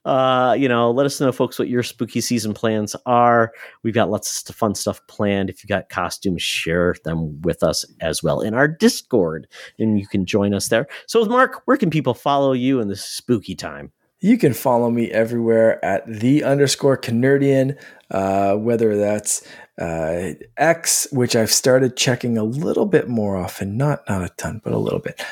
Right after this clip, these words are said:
Speaker 2: Uh, Threads, Instagram's, like, the best place to find me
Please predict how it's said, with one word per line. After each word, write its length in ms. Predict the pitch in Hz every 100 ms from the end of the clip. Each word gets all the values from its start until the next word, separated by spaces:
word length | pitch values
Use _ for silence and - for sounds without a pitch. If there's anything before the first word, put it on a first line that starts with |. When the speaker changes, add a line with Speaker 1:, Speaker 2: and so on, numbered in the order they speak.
| - -
Speaker 2:
Uh, 280 | 123 123 120
Threads, 600 | - - 147 143 139 123 -
Instagram's, 640 | 165 - 139 135 127 113
like, 180 | 120 107
the 80 | 107
best 300 | 104 107 -
place 200 | 110 104
to 100 | 104
find 320 | - 95 101
me 160 | 98